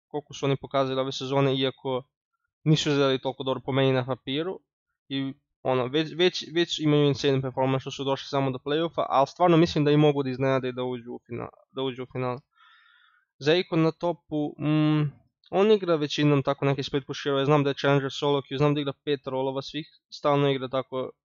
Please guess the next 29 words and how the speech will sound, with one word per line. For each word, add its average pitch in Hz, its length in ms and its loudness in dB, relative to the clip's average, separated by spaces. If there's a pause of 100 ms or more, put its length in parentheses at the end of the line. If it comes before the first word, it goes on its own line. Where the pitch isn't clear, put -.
(1000)
Kad 139 140 -8
sam 151 120 2
ja 147 80 4
bio 147 160 2
više 143 180 -2
konsistent 143 380 -6
Grandmaster, 143 440 0
uvijek 139 140 -6
sam 135 140 -6
igrao 135 260 -4
sa 135 200 -4
njim 135 160 2
ili 131 120 -2
protiv 147 320 -8
njega 151 280 -2
i 135 80 -2
uvijek 139 200 -4
je 135 60 -8
dominirao 135 400 0
na 127 80 -2
svakom 156 380 -4
rolu. 175 260 -4 (460)
On 143 120 2
je 143 60 4
tako 147 240 -2
neki 147 220 0
solo 147 340 2
queue 139 340 -8 (340)
igrač 147 340 -4